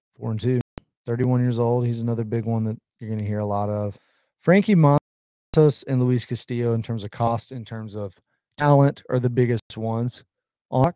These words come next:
But, I mean, I thought Montas was, like,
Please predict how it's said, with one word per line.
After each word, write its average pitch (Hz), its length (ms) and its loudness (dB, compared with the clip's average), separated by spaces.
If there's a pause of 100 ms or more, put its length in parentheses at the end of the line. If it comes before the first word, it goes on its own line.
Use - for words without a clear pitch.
(1400)
But, 120 300 -4 (500)
I 139 80 -2
mean, 147 160 2
I 175 80 4
thought 196 240 4
Montas 151 440 2
was, 123 140 -2
like, 120 220 -2